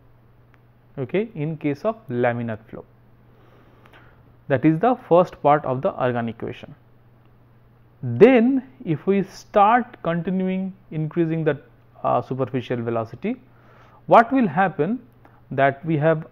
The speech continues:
repeatedly, uh, have heard and discussed that the bed will now start to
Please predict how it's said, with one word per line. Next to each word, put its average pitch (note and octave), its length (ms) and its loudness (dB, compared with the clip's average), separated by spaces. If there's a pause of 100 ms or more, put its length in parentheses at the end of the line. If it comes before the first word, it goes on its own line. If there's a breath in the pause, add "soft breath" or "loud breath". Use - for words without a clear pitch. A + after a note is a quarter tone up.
(120)
repeatedly, F3+ 840 -2
uh, C#3+ 280 0
have C#3 200 -6 (120)
heard F#3 300 0
and D3 220 -2
discussed F#3 640 0
that F3 380 2 (500 soft breath)
the E3+ 80 0
bed G3 340 6
will A3+ 180 2
now A3+ 240 2
start F3 380 2 (220)
to C#4+ 200 -2